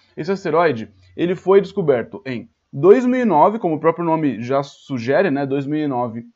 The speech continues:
J F um, pelo, eh, Observatório Mount Lemmon, que fica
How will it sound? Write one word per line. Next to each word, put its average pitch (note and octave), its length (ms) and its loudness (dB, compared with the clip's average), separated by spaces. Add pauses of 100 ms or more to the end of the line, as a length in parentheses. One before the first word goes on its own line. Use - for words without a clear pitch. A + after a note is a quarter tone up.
(120)
J B2 560 -2
F C3 340 -6
um, F#3+ 200 -4 (400)
pelo, F#3+ 520 2
eh, C3+ 380 2
Observatório E3+ 600 0
Mount F3 360 0
Lemmon, C#3+ 320 -2
que B2 120 -20
fica F#3 280 -4